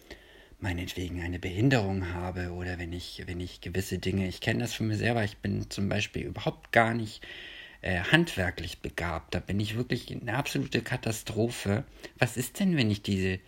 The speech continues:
Zuneigung deswegen dann nicht von außen bekomme? Ja, dann kann es wirklich dazu führen,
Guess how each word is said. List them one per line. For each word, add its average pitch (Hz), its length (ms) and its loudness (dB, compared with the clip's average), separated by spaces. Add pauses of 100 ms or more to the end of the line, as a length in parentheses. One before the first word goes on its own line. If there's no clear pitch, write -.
(100)
Zuneigung 90 640 0 (300)
deswegen 92 500 -2
dann 90 180 -2
nicht 85 180 -4
von - 200 -4
außen 87 360 -6
bekomme? 90 580 -8 (920)
Ja, 120 320 0 (600)
dann 95 180 2
kann 127 220 6
es - 160 0
wirklich - 360 2
dazu 113 320 -2
führen, 165 680 0